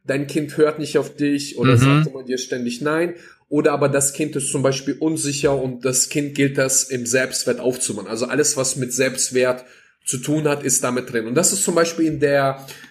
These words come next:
Speaker 1: in der Light-Version bei mir drin. Das heißt, äh, in der Elternforschung Light werden die Dinge vermittelt. Wie wird das vermittelt? Es gibt ein, ähm, jeder, der mit dabei sein möchte, bekommt einen Link zugeschickt.
Speaker 2: Ja.
Speaker 1: Dort ein Zugang zu einer Online-Akademie, wie so eine Bi-, Videobibliothek.
Speaker 2: Mhm.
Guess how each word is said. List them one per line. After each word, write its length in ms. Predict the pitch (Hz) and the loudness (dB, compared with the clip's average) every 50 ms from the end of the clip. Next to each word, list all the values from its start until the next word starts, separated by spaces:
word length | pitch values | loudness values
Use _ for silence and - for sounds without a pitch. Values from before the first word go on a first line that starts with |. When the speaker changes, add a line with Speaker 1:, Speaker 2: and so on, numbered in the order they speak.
| _ _ | _ _
Speaker 1:
in 180 | - 139 139 127 | -2 -2 0 2
der 120 | 135 131 | 2 2
Light-Version 640 | 127 127 131 143 147 - - 127 127 123 - 127 123 117 | 2 2 2 2 2 2 0 0 0 2 2 0 0 2
bei 100 | 120 120 | 2 2
mir 160 | 120 120 120 | 2 0 0
drin. 220 | - - 123 113 | -2 -4 -6 -2
Das 160 | 113 113 - | -2 -2 0
heißt, 440 | - 127 131 131 - - - - - | 0 0 0 0 0 -2 -2 -4 -6
äh, 160 | 123 120 120 | -4 -4 -2
in 80 | 117 117 | -2 -2
der 100 | 123 117 | 0 0
Elternforschung 580 | 139 156 151 160 139 135 - 131 120 - 131 123 | 0 0 0 -2 -4 -4 -2 -2 -2 -2 -2 0
Light 340 | 135 156 185 208 196 143 | 2 2 2 2 0 0
werden 200 | 131 139 139 139 | 2 2 2 2
die 100 | 131 123 | 0 -2
Dinge 220 | 120 131 135 131 127 | -2 -2 0 0 -2
vermittelt. 500 | - - 120 131 185 190 - 175 147 - - | -2 -2 0 2 0 0 0 -4 -12 -14 -14
Wie 280 | 110 117 143 175 202 190 | -6 -2 2 2 4 6
wird 200 | 196 196 196 202 | 4 4 4 4
das 160 | 175 - - | 2 2 2
vermittelt? 520 | 175 156 156 165 165 - 165 160 156 - - - - - - - - - - - | 2 2 2 2 0 2 0 0 0 -2 -8 -16 -20 -20 -20 -20 -20 -20 -10 -4
Es 200 | - 139 - - | -2 0 2 2
gibt 320 | 156 143 139 - - - | 2 0 0 -2 -6 -2
ein, 420 | 131 127 131 127 127 127 127 123 123 | 0 0 0 0 -2 -4 -8 -8 -6
ähm, 480 | 120 123 120 120 120 120 117 120 117 120 | -4 -2 -2 0 0 -2 -2 -4 -6 -4
jeder, 280 | 120 127 147 147 135 | 0 2 4 4 4
der 160 | 139 131 123 | 2 2 0
mit 160 | 123 123 120 123 | 0 0 -2 -2
dabei 240 | 117 120 139 156 | 0 2 2 2
sein 200 | 160 160 151 139 | 4 2 2 2
möchte, 280 | 135 139 139 139 - 120 | 0 0 -2 -2 -4 -4
bekommt 420 | 117 123 120 - 123 120 120 120 | -4 -4 -4 -4 -4 -6 -6 -6
einen 260 | 120 110 110 110 110 113 | -8 -10 -10 -10 -10 -4
Link 300 | 120 139 180 214 190 - | 0 0 2 2 2 2
zugeschickt. 760 | - - 190 165 180 - - - 180 175 165 170 - - - | 0 0 0 -2 -4 -4 -2 0 0 0 0 -2 -4 -2 4
Speaker 2:
Ja. 360 | 120 117 110 107 110 131 143 - _ _ _ _ _ _ | 6 8 8 8 6 6 2 -2 _ _ _ _ _ _
Speaker 1:
Dort 300 | 131 131 135 135 131 131 | -6 -4 -4 -4 -2 -4
ein 140 | 127 120 120 | -6 -4 0
Zugang 500 | 123 - - 165 160 147 151 139 135 131 | 0 0 0 0 0 0 0 0 0 0
zu 220 | - - - 131 | 0 0 2 2
einer 240 | 123 120 117 117 - | 0 0 -2 -4 -4
Online-Akademie, 840 | 143 160 175 175 180 175 160 151 151 147 - 147 135 139 139 139 131 | -4 -2 -2 0 -2 -2 0 -2 -2 -2 -2 -2 -2 -2 -2 -2 -2
wie 80 | 123 123 | -2 -4
so 160 | 117 110 120 | -4 -2 -2
eine 120 | 117 120 120 | -2 -2 -2
Bi-, 260 | 117 120 120 117 117 | -2 -2 -2 -2 -2
Videobibliothek. 880 | 143 165 165 180 185 160 135 160 151 139 139 143 139 139 - 147 139 | -4 -4 0 0 0 0 2 0 0 2 2 0 0 0 0 2 2
Speaker 2:
Mhm. 460 | 143 113 107 107 117 123 131 147 160 | 4 4 4 6 6 6 4 4 0